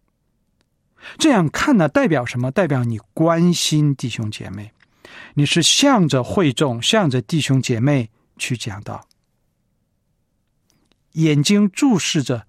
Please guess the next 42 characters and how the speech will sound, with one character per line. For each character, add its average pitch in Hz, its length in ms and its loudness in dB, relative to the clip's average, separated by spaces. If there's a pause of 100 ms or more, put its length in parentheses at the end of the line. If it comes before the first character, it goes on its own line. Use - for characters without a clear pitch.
(500)
会 - 440 0
众 147 280 -2 (420)
有 139 180 0
好 127 300 -4
处 - 220 -12
的， - 160 -16 (1300)
一 233 100 4
方 233 180 4
面 165 220 4
帮 240 400 2
助 214 180 2
你 127 220 2
了 123 560 0
解 135 420 -2
弟 160 120 -2
兄 143 160 2
姐 127 120 -2
妹 123 120 -2
的 127 100 -4
反 104 260 -8
应。 113 140 -10 (960)
啊， - 240 -8
比 - 80 -8
方 143 180 0
说 185 140 0
有 131 160 0
人 110 180 -4
睡 147 240 0
觉 123 260 -2
了， - 180 -16 (800)
不 - 80 -2
要 190 140 2
生 160 260 0
气， - 260 -6 (800)
睡 220 220 0
觉 160 160 2
是 143 140 -2
因 147 100 2
为 143 100 0
他 123 200 -6
疲 - 320 -6
累。 135 260 -2